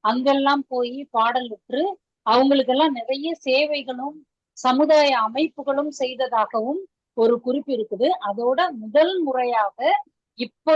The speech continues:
இன்னைக்கு சொல்லப்படுகிற அந்த திருநங்கைகள் அதெல்லாம் சொல்லப்படுறது இல்லாம அவர் வந்து வகுப்புகள் தனித்தனியாக நடத்தினார் அப்படிங்கிற குறிப்புகளும் காணப்படுது. ஆஹ், அந்த கல்வெட்டுலயும் இருக்குது,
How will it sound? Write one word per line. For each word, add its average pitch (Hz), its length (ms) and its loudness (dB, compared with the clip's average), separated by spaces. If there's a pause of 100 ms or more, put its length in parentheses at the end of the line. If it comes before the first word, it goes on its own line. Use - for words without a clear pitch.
(120)
இன்னைக்கு 285 540 -2 (160)
சொல்லப்படுகிற 269 720 -2
அந்த 226 320 -6
திருநங்கைகள் 240 720 -8 (380)
அதெல்லாம் 226 480 0
சொல்லப்படுறது 208 640 -4
இல்லாம 202 320 -10 (220)
அவர் 214 300 -2
வந்து 214 300 -6 (560)
வகுப்புகள் 269 760 2
தனித்தனியாக 254 920 -2
நடத்தினார் 220 680 -2 (340)
அப்படிங்கிற 226 500 -4 (120)
குறிப்புகளும் 247 680 -4 (500)
காணப்படுது. 226 640 -4 (540)
ஆஹ், 202 600 0 (460)
அந்த 233 320 0
கல்வெட்டுலயும் 285 680 2
இருக்குது, 247 340 -4